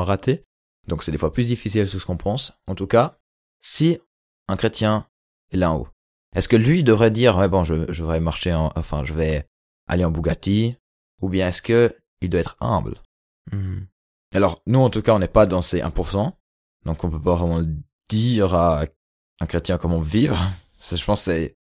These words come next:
Speaker 1: c'est assez individuel. C'est aussi un chemin que
Speaker 2: Mhm.
Speaker 1: je pense que la personne doit faire avec Dieu.
Speaker 2: Mhm.
Speaker 1: Voir qu'est-ce que Dieu en pense, qu'est-ce que Dieu fait, parce que le pape,
Speaker 2: Ouais.
Speaker 1: le,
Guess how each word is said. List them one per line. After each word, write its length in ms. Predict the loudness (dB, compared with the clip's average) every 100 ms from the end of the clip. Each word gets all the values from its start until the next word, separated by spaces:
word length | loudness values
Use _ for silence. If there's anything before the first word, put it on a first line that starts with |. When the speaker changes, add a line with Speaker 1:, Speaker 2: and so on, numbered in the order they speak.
| _ _
Speaker 1:
c'est 120 | -4
assez 140 | 0 2
individuel. 800 | 2 2 0 4 6 4 2 -6
C'est 140 | -6 -6
aussi 520 | -4 -2 0 2 0 -6 -12
un 140 | -4 -4
chemin 360 | -2 2 2
que 100 | 4 4 4
Speaker 2:
Mhm. 60 | 2
Speaker 1:
je 80 |
pense 240 | -2 -4 -4
que 80 | -2
la 100 | 0
personne 300 | 0 0 0
doit 100 | 0
faire 260 | 2 2
avec 220 | 2 0
Dieu. 240 | 0 0 -2 -6 _ _
Speaker 2:
Mhm. 340 | 0 0 -2 0
Speaker 1:
Voir 180 | 0 0
qu'est-ce 200 | -6 -2
que 360 | 0 2 0 -4 -8
Dieu 280 | 0 4
en 100 | 4
pense, 360 | 2 -2 -2 -6
qu'est-ce 180 | -10 -10
que 300 | -6 -4 -4 -8 _ _ _ -6
Dieu 160 | -4
fait, 140 | -2 -2
parce 160 | -2
que 60 | -8 -18 _ _ _ -4
le 100 | -2
pape, 320 | -2 -2 -6 -8 _ _ _ _
Speaker 2:
Ouais. 180 | -6 -6 -6 _ _ _ _
Speaker 1:
le, 180 | -2 0